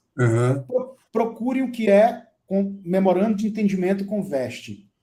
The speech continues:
Speaker 2: Isso
Speaker 1: Uhum.
Speaker 2: cobre bem esse terceiro ponto, que pra mim isso é o
Speaker 1: Formaliza
Speaker 2: mais
Speaker 1: as coisas, né?
Speaker 2: É,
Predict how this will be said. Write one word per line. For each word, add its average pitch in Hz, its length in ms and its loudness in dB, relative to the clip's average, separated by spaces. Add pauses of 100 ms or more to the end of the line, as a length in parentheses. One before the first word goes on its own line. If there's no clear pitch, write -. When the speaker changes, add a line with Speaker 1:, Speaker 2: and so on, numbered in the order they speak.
(200)
Speaker 2:
Isso 190 400 -4
Speaker 1:
Uhum. 120 320 -4
Speaker 2:
cobre 196 440 8
bem 160 420 0
esse 156 180 -10
terceiro 165 360 -4
ponto, 180 400 -2 (360)
que - 80 -8
pra 226 240 0
mim 196 140 6
isso - 0 -
é - 60 6
o - 20 4
Speaker 1:
Formaliza 139 280 4
Speaker 2:
mais 170 180 4
Speaker 1:
as - 180 -4
coisas, 156 380 2
né? 165 240 -4 (520)
Speaker 2:
É, 220 240 2